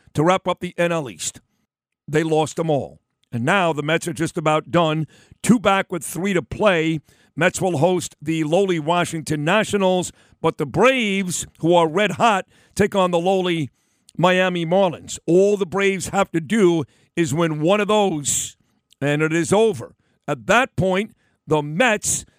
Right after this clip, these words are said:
would take on the, I guess, the Padres in a wild card series. The Dodgers are also out there, don't forget. So it looks like the Braves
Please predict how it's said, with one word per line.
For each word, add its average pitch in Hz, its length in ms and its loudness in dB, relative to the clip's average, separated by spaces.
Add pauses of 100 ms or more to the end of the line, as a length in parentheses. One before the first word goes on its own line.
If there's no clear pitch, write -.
would 156 140 -4
take 190 260 0
on 175 260 0
the, 156 340 -2 (340)
I 170 80 -4
guess, 220 220 -2
the 170 80 -2
Padres 190 880 -4 (280)
in 160 80 0
a 156 60 0
wild 180 400 0
card 170 340 -4
series. 139 800 -4 (580)
The 127 60 -8
Dodgers 180 520 0
are 160 100 0
also 185 340 -2
out 156 160 -2
there, 160 140 0
don't 151 260 -4
forget. 180 360 0 (260)
So 160 140 -2
it 165 40 0
looks 190 200 0
like 180 160 0
the 170 160 -8
Braves 180 640 0